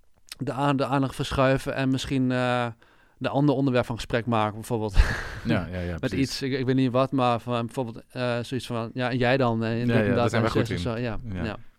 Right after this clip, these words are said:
Speaker 2: Eh,
Speaker 1: Ja.
Speaker 2: b-, ben je ook opgenomen toen?
Speaker 1: Mm.
Speaker 2: Neem een slokje water.
Speaker 1: Mm. Ja, ik ben, ehm, dus na, dus, ehm, in tweeduizend twee, toen ik, eh, heel veel, heel veel spijt had en heel veel, eh, eh, ehm,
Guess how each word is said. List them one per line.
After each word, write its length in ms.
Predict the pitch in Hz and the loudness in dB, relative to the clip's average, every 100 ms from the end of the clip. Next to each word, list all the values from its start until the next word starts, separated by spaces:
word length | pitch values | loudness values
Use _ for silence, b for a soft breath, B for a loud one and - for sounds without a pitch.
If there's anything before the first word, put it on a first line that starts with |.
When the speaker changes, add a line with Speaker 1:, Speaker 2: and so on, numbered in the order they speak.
| - - | -20 -14
Speaker 2:
Eh, 360 | - 127 139 139 | -4 0 2 0
Speaker 1:
Ja. 60 | 143 - | -4 -6
Speaker 2:
b-, 40 | |
ben 100 | 143 | 0
je 120 | 170 170 | 2 4
ook 160 | 170 | 2
opgenomen 400 | 196 - 110 92 | 0 0 0 0
toen? 260 | - 87 82 b b b b b b _ _ _ _ _ _ _ _ | -2 -6 -6 b b b b b b _ _ _ _ _ _ _ _
Speaker 1:
Mm. 340 | - 185 180 175 _ | -16 -14 -14 -16 _
Speaker 2:
Neem 180 | - 82 | -8 -8
een 60 | 76 | -6
slokje 280 | 80 - | -12 -12
water. 320 | 71 71 76 71 _ | -12 -12 -14 -18 _
Speaker 1:
Mm. 300 | 165 147 117 _ _ _ _ _ _ _ - - | -8 -8 -12 _ _ _ _ _ _ _ -20 -10
Ja, 340 | 139 156 139 | -2 0 0
ik 120 | 110 135 | -2 0
ben, 240 | 151 151 | 2 4
ehm, 320 | 139 139 135 | 2 2 0
dus 160 | 135 147 | 2 2
na, 140 | 156 | 4
dus, 380 | 147 147 147 - | 2 -2 -6 -4
ehm, 460 | 147 135 135 131 127 - b b b b b b b | -2 0 0 0 -2 -6 b b b b b b b
in 120 | - | -10
tweeduizend 540 | 127 151 143 139 147 131 | 0 2 2 0 -2 -2
twee, 260 | 160 160 | 2 2
toen 200 | 147 139 | 4 2
ik, 160 | 131 123 | 2 0
eh, 320 | 127 131 127 - - | -2 -2 -2 -6 -8
heel 280 | 117 160 190 | 4 6 6
veel, 120 | 127 | 4
heel 140 | 160 | 2
veel 120 | 156 | 2
spijt 380 | 131 - 135 123 | -4 0 2 2
had 160 | 120 117 | -2 -4
en 120 | 123 | -4
heel 160 | 123 131 | -2 -2
veel, 400 | 127 120 120 117 | 0 0 2 0
eh, 320 | 120 113 113 | 0 -4 -6
eh, 680 | 90 127 120 113 - 123 120 | -6 -4 -4 -6 -6 -4 -4
ehm, 160 | 117 | -4